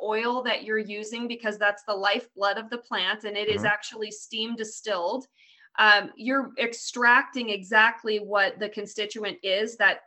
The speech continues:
Speaker 1: it has the healing property to it. So that suramin that I was talking about,
Speaker 2: Mm-hmm.
Speaker 1: that is a multifunctional molecule that, uh, is applied to cancer, parasitic, and viral diseases,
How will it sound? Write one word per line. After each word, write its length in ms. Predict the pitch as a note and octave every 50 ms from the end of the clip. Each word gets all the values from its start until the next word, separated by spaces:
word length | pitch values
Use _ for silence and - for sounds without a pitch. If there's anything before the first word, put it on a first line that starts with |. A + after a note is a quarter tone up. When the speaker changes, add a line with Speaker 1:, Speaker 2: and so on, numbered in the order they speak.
| _
Speaker 1:
it 160 | - G3+ -
has 260 | - A3 G#3+ G3+ G3+ -
the 80 | G3+
healing 420 | G3 - G#3+ G3+ G3 F#3+ F#3+ F#3+ F#3+
property 440 | - G3 F3+ F3+ F#3+ F#3+ F3+ F3+
to 220 | - - G#3 F#3 E3+
it. 160 | D3 - -
So 120 | - A3+
that 220 | G#3+ G3+ F3+ - -
suramin 580 | - - A#3+ A#3 A3+ B3 C4 C4+ C4+ C#4 C4+ C4+
that 160 | C4+ C4 - -
I 80 | A#3+
was 200 | B3+ B3+ C4 B3+
talking 400 | - C4+ B3 - - - C4+ C4+
about, 360 | C4+ B3+ B3+ C4+ D#4 E4 D#4 - - _ _ -
Speaker 2:
Mm-hmm. 120 | F#2 G#2+ C#3 -
Speaker 1:
that 220 | A3+ A#3 B3 C4+ D#4+
is 160 | D#4+ C4+ C#4
a 120 | C4 B3
multifunctional 1000 | A#3 A#3 A3+ A#3+ B3 C#4 C4 D4 C#4+ C#4 - C4+ C4 B3+ - C4+ A#3+ A#3+ A#3+ A#3+
molecule 800 | A3 G#3 G3+ G#3 A3 A#3+ A#3+ A#3 - A3+ G#3 F#3+ F#3+ G3 G#3 G#3+
that, 260 | G3+ G3+ G3 F#3 - - - -
uh, 100 | - - -
is 140 | G#3+ G#3+ G#3
applied 480 | G#3 G#3 - - A3 G#3+ A3 G#3+ G#3+
to 80 | - G#3
cancer, 640 | G#3+ - B3 A#3+ A#3 A#3 - - A#3+ A#3 A3+ A#3 -
parasitic, 640 | A#3 A3 A3 A3 A3 A3 - A3+ A3+ A3+ A3 A3 A3 -
and 180 | G#3+ G#3 F3
viral 420 | G3 F#3+ F#3+ G3+ A3 A3+ A3+ A3 A3+
diseases, 720 | B3+ B3+ A#3+ B3 A#3+ A3 F#3+ F#3+ G3 G3 B3 C4+ C#4 -